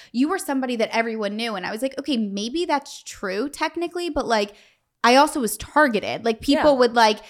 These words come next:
Speaker 1: you know, I would post a more scandalous photo. People would, like, make fun of it or say something about it, make that known. Like,
Speaker 2: Yep.
Speaker 1: people were saying I was, like, a slut of the school. People, you know, because I was trying shit out m-, before other people. So it's like, I don't know. You know what I mean? It's like,
Speaker 2: Yeah.
Speaker 1: you can,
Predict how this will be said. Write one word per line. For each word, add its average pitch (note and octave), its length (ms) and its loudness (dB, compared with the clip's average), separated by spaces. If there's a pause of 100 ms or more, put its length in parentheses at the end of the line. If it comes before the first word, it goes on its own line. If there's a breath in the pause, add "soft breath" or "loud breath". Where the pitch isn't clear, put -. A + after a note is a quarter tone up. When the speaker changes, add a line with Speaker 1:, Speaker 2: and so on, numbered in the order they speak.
(260 loud breath)
Speaker 1:
you C4+ 60 2
know, B3+ 100 6
I A3+ 120 6
would G#3 160 -2
post A3+ 240 0
a - 20 -2
more G#3+ 140 -2
scandalous G#3 420 -4
photo. G3+ 300 0
People F#3 260 -14
would, F3 160 -4
like, F3+ 100 -6
make F3 200 -8
fun F#3+ 200 0
of F3 80 -4
it F3 120 -2
or F#3 80 -2
say G3 220 -2
something F#3 280 -6
about F3 200 0
it, - 60 -10
make F3+ 200 -8
that E3+ 160 -2
known. F#3 400 -2
Like, F3 160 -6
Speaker 2:
Yep. E3 140 -4
Speaker 1:
people A3 160 -6
were G#3 100 -4
saying F#3+ 280 -6
I F#3 60 -4
was, F#3+ 140 -8
like, F#3+ 100 -6
a G#3+ 60 -4
slut A#3 340 0
of G3+ 60 -2
the G3+ 80 -4
school. F3+ 480 -2
People, A3 420 -8
you B3+ 140 -2
know, G#3+ 160 -2
because A#3 300 -6
I A3+ 80 2
was G#3 200 -4 (480 soft breath)
trying A#3 380 4
shit A3+ 160 0
out F3+ 400 4
m-, G#3+ 200 -2
before G3+ 360 2
other F#3+ 160 0
people. - 280 -12
So B3+ 180 0
it's C4 180 -2
like, A#3 240 4 (400 soft breath)
I G4 80 4
don't G#4+ 100 4
know. C4 100 6
You G#3+ 140 0
know F4 80 6
what F#4+ 140 4
I F4 40 0
mean? E4 220 0
It's D#4+ 140 -4
like, C4+ 60 -2
Speaker 2:
Yeah. D4+ 80 2
Speaker 1:
you D4+ 40 2
can, D4 260 0